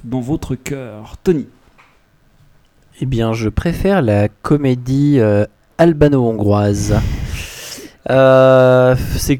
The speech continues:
Speaker 2: très compliqué. Je pense que sur, sur la masse, je préfère la comédie américaine, mais je reste quand même, euh,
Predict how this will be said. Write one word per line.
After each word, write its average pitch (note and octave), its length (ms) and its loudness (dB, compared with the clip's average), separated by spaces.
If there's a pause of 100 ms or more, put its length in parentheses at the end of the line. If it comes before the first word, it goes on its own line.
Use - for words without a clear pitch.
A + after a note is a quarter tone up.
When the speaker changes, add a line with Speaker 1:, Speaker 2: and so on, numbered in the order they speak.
(120)
Speaker 2:
très F3 220 0
compliqué. D#3+ 720 0
Je C3+ 140 -2
pense D3 300 -2
que A2+ 920 2 (160)
sur, A#2 440 -4
sur C3 140 0
la B2 120 0
masse, C#3+ 300 -2
je A#2 80 -6
préfère C3 320 -2
la A#2 100 -2
comédie A#2+ 300 -4
américaine, A2+ 480 0
mais A2+ 100 -6
je A2+ 80 -6
reste B2+ 220 -4
quand A#2 140 -4
même, A#2+ 200 -2
euh, G#2 320 0